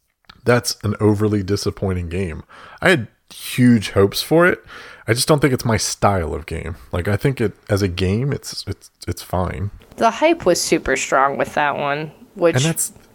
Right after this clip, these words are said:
Speaker 1: and
Speaker 2: makes
Speaker 1: that's
Speaker 2: it
Speaker 1: 'cause it's so
Speaker 2: feel more
Speaker 1: pretty.
Speaker 2: disappointing.
Speaker 1: Yeah,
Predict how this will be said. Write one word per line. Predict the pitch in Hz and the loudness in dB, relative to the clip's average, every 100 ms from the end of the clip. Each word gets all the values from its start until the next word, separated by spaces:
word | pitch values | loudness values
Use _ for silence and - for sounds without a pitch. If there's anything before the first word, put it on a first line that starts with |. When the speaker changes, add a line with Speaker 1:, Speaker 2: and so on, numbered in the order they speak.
| _ | _
Speaker 1:
and | |
Speaker 2:
makes | 165 107 - | -2 0 0
Speaker 1:
that's | 156 | 0
Speaker 2:
it | |
Speaker 1:
'cause | - 104 | 0 -2
it's | 90 | 0
so | |
Speaker 2:
feel | 202 185 | 0 0
more | 151 147 | 0 0
Speaker 1:
pretty. | 131 | 0
Speaker 2:
disappointing. | 127 - 123 - 117 117 120 151 - - - - - _ | 0 -2 -4 -4 -4 -4 -4 -8 -14 -20 -20 -20 -20 _
Speaker 1:
Yeah, | 320 294 277 | 2 2 0